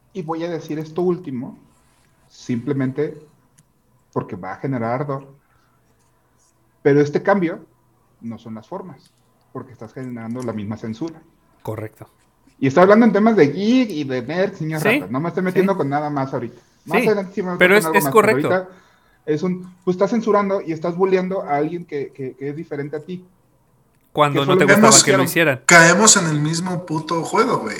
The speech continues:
Speaker 3: Es el mismo pinche círculo, güey.
Speaker 2: El círculo vicioso.
Speaker 3: Sí, una estás arriba y otra estás abajo.
Speaker 2: <laughs>
Speaker 3: Así es.
Speaker 2: Así como cuando coges, ¿no?
Speaker 3: Más o menos.
Speaker 2: Oye, y, y tú,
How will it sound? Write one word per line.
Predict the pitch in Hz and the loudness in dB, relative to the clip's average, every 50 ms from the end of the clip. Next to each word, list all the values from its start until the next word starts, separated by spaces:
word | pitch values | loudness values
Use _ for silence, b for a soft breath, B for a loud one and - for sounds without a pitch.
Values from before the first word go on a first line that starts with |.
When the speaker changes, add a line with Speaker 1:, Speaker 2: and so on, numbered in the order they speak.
| - 123 | -10 -8
Speaker 3:
Es | 139 - | -6 -6
el | 170 - | -4 -4
mismo | 180 170 165 170 - - | -4 -4 -4 -4 -6 -8
pinche | - 190 170 165 - - 196 | -10 -10 -2 -2 -2 -2 -2
círculo, | 185 175 - 180 147 117 107 | -2 -2 -2 -2 -4 -6 -8
güey. | 107 101 - _ B B B B B B B B B B B _ | -12 -14 -14 _ B B B B B B B B B B B _
Speaker 2:
El | 151 151 143 | -6 -4 -2
círculo | - 196 196 196 220 226 214 175 | 0 -2 0 2 4 6 6 6
vicioso. | 147 135 - - 143 151 156 147 - - - - _ _ _ _ _ _ _ b b b b b b b | 4 0 -2 -2 0 0 0 0 -2 -8 -16 -20 _ _ _ _ _ _ _ b b b b b b b
Speaker 3:
Sí, | - - 156 156 156 139 127 120 120 - 151 | -12 -8 -6 -6 -6 -6 -8 -12 -12 -12 -12
una | 165 190 190 | -8 -6 -4
estás | - - 180 - 175 | -4 -2 -4 -4 -4
arriba | 165 170 208 226 214 | -2 -2 -2 -2 -2
y | 190 | -2
otra | 165 175 156 | -2 -4 -4
estás | - - - 120 - - | -4 -6 -8 -8 -8 -8
abajo. | - - - - - - - - | -6 -6 -6 -6 -8 -10 -8 -4
Speaker 2:
<laughs> | - - - - - - - - - 960 - - | -2 -2 -2 -2 -6 -10 -10 -10 -10 -8 -8 -4
Speaker 3:
Así | 1077 807 740 - | -4 -4 4 4
es. | 494 - - 480 480 - 370 403 392 - - 339 262 - 160 | 4 8 8 8 8 6 2 0 -2 -4 -10 -12 -6 -4 -2
Speaker 2:
Así | 156 - 185 | -2 -2 -2
como | 175 202 180 151 | -2 0 -2 0
cuando | - 151 139 131 131 - | 0 -2 -2 -2 -6 -4
coges, | 160 147 131 - 123 - - | -4 -6 -6 -6 -12 -8 -4
¿no? | 165 247 302 - b b b b b b b b _ _ _ - | -4 -4 -4 -6 b b b b b b b b _ _ _ -6
Speaker 3:
Más | 135 139 147 - 165 | -4 -2 0 0 0
o | 175 | -2
menos. | 202 226 247 254 - - - - | -2 -4 -4 -6 -8 -10 -10 -4
Speaker 2:
Oye, | - 202 208 226 233 220 220 | -2 0 2 4 4 2 2
y, | 220 214 214 - - | -2 -6 -6 -4 -2
y | - 196 180 | -2 -2 0
tú, | - 240 233 | 2 0 0